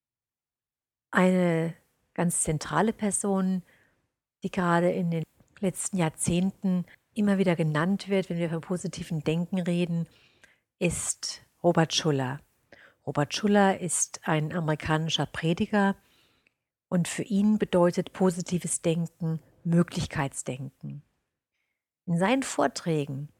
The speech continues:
fordert er die Menschen immer wieder dazu auf, ihr Denken auf die Hoffnung als eine entscheidende Quelle der Kraft zu fokussieren. Hier geht es darum, beruflich und privat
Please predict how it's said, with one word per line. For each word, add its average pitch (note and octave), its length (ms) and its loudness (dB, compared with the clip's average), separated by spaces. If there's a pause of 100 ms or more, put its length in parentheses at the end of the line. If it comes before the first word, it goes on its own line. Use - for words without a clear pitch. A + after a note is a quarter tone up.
(260)
fordert F3 360 0
er E3 100 0
die D#3 140 -2
Menschen E3 420 -2
immer G#3 200 2
wieder G3 160 6
dazu - 340 -2
auf, D#3+ 520 2 (380)
ihr F3 100 2
Denken F#3+ 540 2
auf - 160 -4
die E3 140 -2
Hoffnung F3+ 720 0
als - 200 -4
eine F3 200 -2
entscheidende F3 720 0
Quelle F#3 360 2
der F3 160 2
Kraft - 420 -4
zu E3+ 80 -4
fokussieren. C3+ 960 -4 (800)
Hier F3 120 0
geht F3 160 2
es - 220 -2
darum, F3+ 500 2
beruflich G#3 480 2
und F#3 140 0
privat F3 580 0